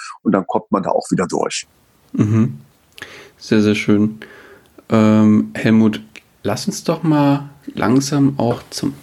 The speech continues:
Speaker 2: Ende des Interviews kommen, weil wir haben nämlich
Speaker 1: Ja.
Speaker 2: schon
Speaker 1: Mhm.
Speaker 2: die Stunde dicke geknackt.
Speaker 1: Mhm.
Speaker 2: Jetzt haben, hast du ja schon wirklich ganz, ganz viele Tipps rausgehauen für unsere, ähm, Zuhörer, die sich vielleicht noch am Anfang ihrer Investorenkarriere befinden,
Speaker 1: Mhm.
Speaker 2: für die Einsteiger.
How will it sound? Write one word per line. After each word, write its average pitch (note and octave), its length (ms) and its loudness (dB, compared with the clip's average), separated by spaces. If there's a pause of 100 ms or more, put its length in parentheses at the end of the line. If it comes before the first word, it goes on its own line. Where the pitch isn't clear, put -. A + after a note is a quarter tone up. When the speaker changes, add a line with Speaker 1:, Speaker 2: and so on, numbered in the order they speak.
(140)
Speaker 2:
Ende G#2+ 360 2
des C#3 120 -8
Interviews D3+ 420 0
kommen, E3+ 200 -4
weil B2+ 120 0
wir A#2 100 0
haben A#2+ 140 2
nämlich A2 220 2
Speaker 1:
Ja. - 60 -8
Speaker 2:
schon B2 120 4
Speaker 1:
Mhm. A#2 60 2
Speaker 2:
die A#2 60 0
Stunde A#2 480 2
dicke A2 260 -2
geknackt. - 1000 -4 (420)
Speaker 1:
Mhm. G2+ 140 -2
Speaker 2:
Jetzt - 340 0 (440)
haben, F#2 260 -4
hast A#2 220 -4
du C3 60 2
ja A2+ 40 0
schon A2+ 400 4
wirklich A2 420 -2 (260)
ganz, G2+ 300 -4
ganz C3 280 0
viele A#2+ 460 0 (280)
Tipps - 380 -6
rausgehauen C#3 560 2
für A#2+ 300 0
unsere, A2 640 0 (640)
ähm, G#2+ 520 2 (380)
Zuhörer, A#2+ 360 2
die A2 380 0
sich - 220 -4
vielleicht G#2+ 280 0
noch A2+ 100 0
am - 100 0
Anfang D#3+ 540 0
ihrer C#3+ 440 2
Investorenkarriere C3+ 840 0
befinden, C#3 640 0
Speaker 1:
Mhm. A2 260 4
Speaker 2:
für - 100 -2
die - 120 -2
Einsteiger. C#3 680 0